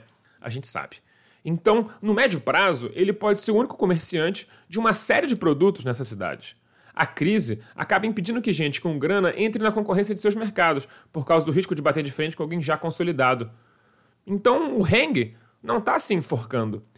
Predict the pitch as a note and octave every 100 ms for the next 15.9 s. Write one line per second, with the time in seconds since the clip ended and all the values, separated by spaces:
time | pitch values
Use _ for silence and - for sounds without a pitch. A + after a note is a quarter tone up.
0 | _ - E3 D3+ - G#3+ B3+ - - F#3
1 | - A#3+ A#3 F3+ G3+ C4+ A3 G#3 G#3 G3+
2 | F3+ D3+ F3+ F#3 - - F#3 G3 F3+ G3+
3 | G3+ E3 E3 F3 F3+ - C3 A#2+ - _
4 | - - - D3+ G3 G3 D3+ B2+ F#3+ F3
5 | E3+ E3+ D#3 D#3+ C3+ A2+ D#3 C3+ A2+ -
6 | - - F3 F3+ F#3 B2+ F#3 F#3 E3+ -
7 | C#3 A2+ A2 D#3 B2+ C#3 D3 - - _
8 | D3+ D3 D3 C#3 C#3 C#3 C#3 C3 C3 D3
9 | C#3 - - - _ _ _ _ - -
10 | - D3 C#3 C#3+ A#2 C3+ F#3+ G#3 G3 B2+
11 | D#3 F#3+ - _ - G3 - F#3 C#3 A#2+
12 | G3 G#3 F#3+ - C3 - A3+ A#3 - G3
13 | F#3 F#3 A#2+ G#2+ G#2 - _ _ _ _
14 | - C3 F3+ F#3 F#3 D#3 C#3 D3+ - B2+
15 | C3 D#3+ E3 E3+ A#2+ B2+ B2 C3+